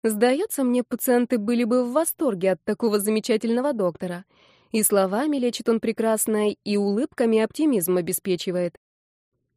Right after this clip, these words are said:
Да, мне стало лучше в психоэмоциональном плане, и даже вернулась былая уверенность, которая рядом с Ником исчезала, уступая место восхищённому психозу.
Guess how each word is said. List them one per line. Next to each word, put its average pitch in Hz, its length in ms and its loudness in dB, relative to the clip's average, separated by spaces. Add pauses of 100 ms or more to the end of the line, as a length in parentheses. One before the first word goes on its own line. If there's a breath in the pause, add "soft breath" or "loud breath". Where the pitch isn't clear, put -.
(100)
Да, 269 380 0
мне 202 220 0
стало 226 320 2
лучше 247 400 0
в - 160 -16
психоэмоциональном 202 1080 0
плане, 247 520 -2
и - 180 -6
даже 208 260 0
вернулась 208 440 2
былая 208 340 4
уверенность, 233 600 0
которая 208 400 2
рядом 208 240 2
с - 100 -2
Ником 226 420 0 (120)
исчезала, 208 680 0
уступая 214 540 0
место 214 340 0
восхищённому 220 760 0
психозу. 175 640 -6